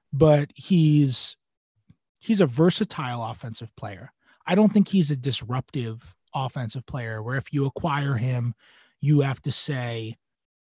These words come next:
"All right, well, now we have to completely rework our offensive system."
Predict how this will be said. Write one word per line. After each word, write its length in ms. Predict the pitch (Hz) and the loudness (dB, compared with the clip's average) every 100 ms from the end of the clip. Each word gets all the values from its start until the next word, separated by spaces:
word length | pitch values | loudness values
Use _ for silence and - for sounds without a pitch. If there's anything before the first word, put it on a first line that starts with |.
| _ _ - | _ _ 4
"All 140 | 180 | 6
right, 260 | 175 170 - | 6 4 0
well, 240 | 160 160 160 | 0 4 4
now 240 | 147 165 | 4 4
we 140 | 180 | 4
have 120 | 180 - | 2 0
to 80 | 165 | -2
completely 720 | 147 139 - 202 226 214 185 | -2 -4 -2 0 2 4 6
rework 500 | 175 180 175 180 160 | 6 6 4 2 0
our 220 | 156 151 | -2 -4
offensive 380 | - 139 - - | -4 -6 -6 -8
system." 420 | 156 - 104 | -8 -8 -12